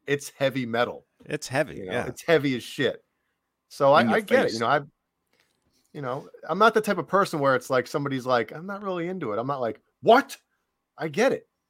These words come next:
Speaker 1: you know? I
Speaker 2: Yeah.
Speaker 1: totally get it.
Speaker 3: Speaking
Speaker 2: Yeah.
Speaker 3: of metal, there's now a metal show section in the Discord.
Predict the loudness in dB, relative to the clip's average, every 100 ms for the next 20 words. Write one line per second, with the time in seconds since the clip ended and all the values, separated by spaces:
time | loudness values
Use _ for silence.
0 | _ -16 -10 -10 -10 _ _ _ _ _
1 | _ _ _ _ _ _ _ _ _ -16
2 | -6 -2 -2 -2 -4 -6 -8 -14 _ _
3 | _ _ _ _ _ _ _ _ _ -14
4 | -6 -4 0 0 2 2 2 -2 _ _
5 | _ _ _ 0 0 0 2 4 2 2
6 | 2 2 -2 -2 0 2 -2 -6 -4 -2
7 | -2 -6 -6 -6 -4 -6 -6 -6 -6 -6